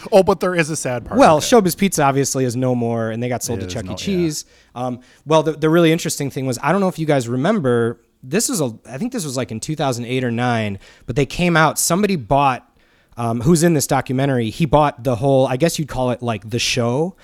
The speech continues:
Speaker 2: So you get all the animals, you get the backdrops, you get all the robotics, and he, he's, like, a robotics engineer, and he's super nostalgic about this. He bought all this stuff, and he set it up at home, and then he did a video with it synced up with real music. Like, he programmed it to real,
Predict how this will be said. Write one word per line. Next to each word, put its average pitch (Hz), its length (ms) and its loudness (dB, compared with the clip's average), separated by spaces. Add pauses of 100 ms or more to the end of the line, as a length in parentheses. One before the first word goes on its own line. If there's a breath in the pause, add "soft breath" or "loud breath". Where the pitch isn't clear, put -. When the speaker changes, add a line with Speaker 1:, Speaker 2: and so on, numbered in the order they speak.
(140 loud breath)
Speaker 2:
So - 140 0
you 156 100 2
get 143 220 4
all 151 160 6
the 156 140 0
animals, 143 440 -2
you 120 80 -6
get 127 140 -6
the 120 80 -6
backdrops, 135 800 -2
you 120 80 -8
get 123 220 -2
all 135 180 2
the 151 80 2
robotics, 127 680 2
and 127 140 -4
he, 160 220 -4
he's, 165 220 -2
like, 139 120 0
a 123 60 -2
robotics 127 460 0
engineer, 110 400 -4 (300 soft breath)
and 123 120 -10
he's 117 100 -8
super 170 280 0
nostalgic 127 480 -2
about 110 260 -4
this. 104 260 -10 (240 soft breath)
He 170 140 -6
bought 156 320 2
all 165 120 4
this 113 140 -6
stuff, 113 320 -8
and 135 120 -6
he 139 60 -2
set 165 340 -2
it 170 80 0
up 160 160 0
at 123 120 -8
home, 120 520 -2 (320 soft breath)
and 143 160 0
then 156 100 2
he 175 160 0
did 180 160 2
a 160 60 2
video 170 320 4
with 147 200 2
it 135 140 0
synced - 380 -2
up 151 260 2
with 131 220 -2
real 139 260 4
music. 123 420 0
Like, 123 140 -4
he 131 80 -4
programmed 123 540 -2
it 110 220 -4
to 127 100 -2
real, 123 440 4